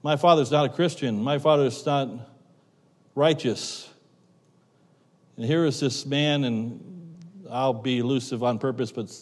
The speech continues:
there's a handful of people that would, you know his famous father. He's since gone to heaven.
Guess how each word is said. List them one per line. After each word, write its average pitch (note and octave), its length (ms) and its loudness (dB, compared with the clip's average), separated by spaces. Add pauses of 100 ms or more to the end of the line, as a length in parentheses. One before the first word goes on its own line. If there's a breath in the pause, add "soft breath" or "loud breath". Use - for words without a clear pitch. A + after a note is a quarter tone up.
(180)
there's A#2 220 -8
a A2+ 60 -8
handful B2 360 -6
of A2+ 80 -6
people A2+ 300 -6
that A2 60 -4
would, G#2 360 -8 (1000 soft breath)
you B2+ 100 -2
know C3+ 200 2
his A2+ 100 -2
famous A#2+ 320 -4
father. A2+ 460 0
He's - 480 -8 (340)
since A#2+ 300 -10
gone B2 180 -6
to A2 80 -4
heaven. A2 340 -6